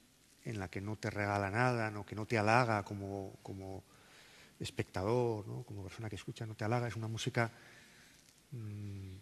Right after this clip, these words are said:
me dejas que la califique así, una mu-, una música culta, es una música exigente, ¿eh?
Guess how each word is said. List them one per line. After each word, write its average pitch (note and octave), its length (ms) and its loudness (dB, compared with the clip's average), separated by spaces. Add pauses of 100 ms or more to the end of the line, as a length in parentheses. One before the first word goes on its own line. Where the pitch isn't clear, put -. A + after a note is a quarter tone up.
(600)
me A2+ 160 -2
dejas A#2 260 0
que A#2 200 2
la A2 120 2
califique G#2+ 380 -2
así, G2 140 -6
una B2 120 -4
mu-, B2+ 240 -6
una C#3+ 180 -6
música C3 280 -4
culta, B2+ 520 -2
es - 80 -18
una A#2 120 -2
música C3 420 0 (720)
exigente, C3 800 0 (880)
¿eh? A2+ 100 -4